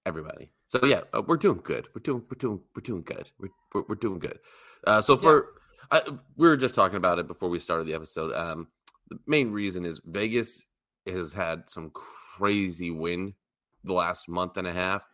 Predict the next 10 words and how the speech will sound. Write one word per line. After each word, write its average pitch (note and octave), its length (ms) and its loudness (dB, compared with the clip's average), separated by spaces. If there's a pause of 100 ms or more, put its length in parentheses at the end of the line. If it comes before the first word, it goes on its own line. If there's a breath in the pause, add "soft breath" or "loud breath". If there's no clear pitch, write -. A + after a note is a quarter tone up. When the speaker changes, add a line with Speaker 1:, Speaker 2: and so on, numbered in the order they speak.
(400)
Speaker 2:
Dude, D#3 120 -10
Speaker 1:
And E2+ 280 -2
Speaker 2:
rain, F3 420 -6
snow, E3+ 720 -4 (340)
like, A2+ 200 -6
everything. C3 500 -4
Speaker 1:
Sleet, A#2 640 -2 (680)
ho, G#2+ 180 2
ho, G2 240 2
ho. F#2+ 400 0